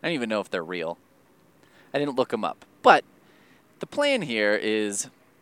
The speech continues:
I will, uh, talk about those ideas,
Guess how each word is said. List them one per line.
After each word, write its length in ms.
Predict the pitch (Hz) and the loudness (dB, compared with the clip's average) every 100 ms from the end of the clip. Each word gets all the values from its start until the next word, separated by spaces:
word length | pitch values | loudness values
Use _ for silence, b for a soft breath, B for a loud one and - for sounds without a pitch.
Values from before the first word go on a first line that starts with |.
| _ _ - | _ _ -2
I 180 | 117 113 | 0 2
will, 380 | 117 113 107 | 2 2 4
uh, 400 | 107 104 98 98 - _ - _ _ _ _ _ _ _ b b b b b _ _ _ _ _ _ | 4 4 2 0 -4 _ -20 _ _ _ _ _ _ _ b b b b b _ _ _ _ _ _
talk 320 | - 180 190 143 | -12 -10 -8 0
about 320 | 127 120 - | 4 4 4
those 260 | 113 104 | 0 0
ideas, 680 | 95 73 71 52 50 - - | -4 -8 -10 -12 -12 -12 -18